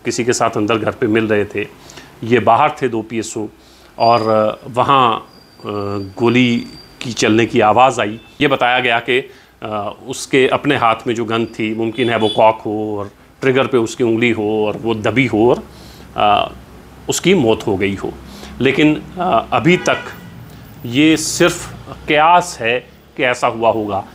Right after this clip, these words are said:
इन्वेस्टिगेशन एजेंसीज जब तक हमें कुछ नहीं बताती हैं, तब तक ये सिर्फ कयास ही है। हकीकत तब सामने आएगी जब इन्वेस्टिगेशन एजेंसीज, अ, कुछ बताएंगी।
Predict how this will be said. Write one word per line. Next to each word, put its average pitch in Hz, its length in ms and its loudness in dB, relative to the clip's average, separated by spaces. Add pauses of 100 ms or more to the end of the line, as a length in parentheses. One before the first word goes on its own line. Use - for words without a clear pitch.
(240)
इन्वेस्टिगेशन 170 580 2
एजेंसीज 147 480 2
जब 139 180 0
तक 143 160 2
हमें 127 160 4
कुछ - 200 -4
नहीं 131 200 4
बताती 110 400 0
हैं, 107 200 -4 (840)
तब 180 220 0
तक 190 200 0
ये 160 140 4
सिर्फ 190 320 -2 (140)
कयास 143 460 4
ही 196 80 -4
है। 127 340 -2
हकीकत 156 480 -8 (460)
तब 170 120 2
सामने 131 380 2
आएगी 113 360 2
जब 143 200 -4
इन्वेस्टिगेशन 113 560 -4
एजेंसीज, 107 520 -2 (520)
अ, 104 260 4
कुछ - 260 -2
बताएंगी। 95 460 -6